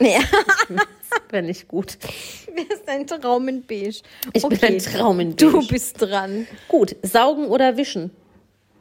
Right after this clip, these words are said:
Speaker 1: Oh, saugen. Ah, ganz klar.
Speaker 2: <laughs> Ganz klar.
Speaker 1: Ich hasse wischen. Ich
Speaker 2: Ja.
Speaker 1: hasse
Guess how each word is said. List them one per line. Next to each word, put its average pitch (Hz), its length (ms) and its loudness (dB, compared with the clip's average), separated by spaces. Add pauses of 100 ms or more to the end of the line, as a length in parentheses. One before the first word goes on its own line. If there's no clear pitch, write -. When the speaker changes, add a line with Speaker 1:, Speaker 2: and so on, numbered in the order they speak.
(260)
Speaker 1:
Oh, 233 220 4
saugen. 175 540 0 (360)
Ah, 262 100 -4 (120)
ganz 247 320 -2
klar. 202 400 -12 (100)
Speaker 2:
<laughs> 302 840 0
Ganz 202 440 0
klar. 190 420 -6
Speaker 1:
Ich - 540 -16
hasse 269 600 0 (100)
wischen. 214 640 -4 (640)
Ich 233 160 -4
Speaker 2:
Ja. - 120 -12
Speaker 1:
hasse 285 300 -8